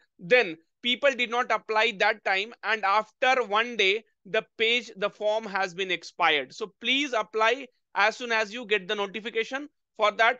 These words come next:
do subscribe and click on bell icon. Okay, now, so the first job opportunity which is coming here from Assistant Business Process,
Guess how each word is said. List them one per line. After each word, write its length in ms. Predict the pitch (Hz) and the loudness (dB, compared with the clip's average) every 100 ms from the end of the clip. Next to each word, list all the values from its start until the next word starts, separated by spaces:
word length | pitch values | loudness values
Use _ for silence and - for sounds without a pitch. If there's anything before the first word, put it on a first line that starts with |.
| 202 | -6
do 140 | 202 247 | -10 -8
subscribe 480 | 240 - 226 220 | -10 -6 -2 -2
and 180 | 214 202 | -2 -8
click 220 | 202 190 | -6 0
on 180 | 220 277 - _ - | 0 -2 -6 _ -10
bell 220 | 175 170 | 0 2
icon. 280 | 151 147 147 | 2 -2 -8
Okay, 180 | 170 247 | -2 0
now, 280 | 233 165 - _ _ _ | 2 2 0 _ _ _
so 120 | - | -8
the 120 | 247 254 | -4 -2
first 440 | 262 269 311 240 | 2 2 2 -2
job 220 | 214 233 | -2 -2
opportunity 500 | 240 233 220 233 190 | -2 -6 -10 -10 -8
which 140 | 240 208 | -10 -10
is 120 | 208 | -8
coming 320 | 226 220 233 | -6 -6 -6
here 140 | 220 208 | -6 -6
from 200 | 226 214 202 | -8 -6 -6
Assistant 520 | 202 240 262 254 247 _ _ _ 156 | -8 -8 -6 -6 -8 _ _ _ -2
Business 400 | 208 233 277 247 | 0 0 -6 -8
Process, 600 | - 220 220 240 240 | -8 -6 -4 -4 -4